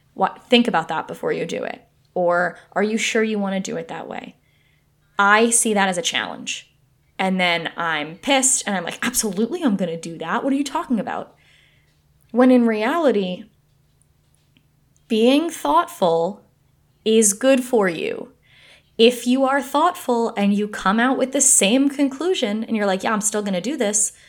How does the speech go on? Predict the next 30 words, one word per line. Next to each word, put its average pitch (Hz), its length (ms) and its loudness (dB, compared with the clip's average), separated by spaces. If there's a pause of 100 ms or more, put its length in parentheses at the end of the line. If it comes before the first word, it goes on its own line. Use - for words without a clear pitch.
(480)
that's 320 320 -2
fine. - 520 -6 (520)
You 254 220 2
do 269 180 0
not 359 180 -2
have 285 200 -4
to 247 80 -6
change 233 440 -2
your 202 180 -4
mind, 165 480 -6 (280)
right? 208 180 0
The 196 120 -6
exercises 254 680 0
in 226 120 0
this 208 180 -6
book, 190 400 -4
the 208 120 -4
descriptions 233 540 -4
in 208 60 -4
this 196 140 -4
book 190 260 -2
are 214 100 0
not 208 340 0
to - 260 -4
change 170 560 -6
your 170 160 -6
mind. - 420 -10 (460)
They 196 160 2
are 185 140 4
to 208 440 0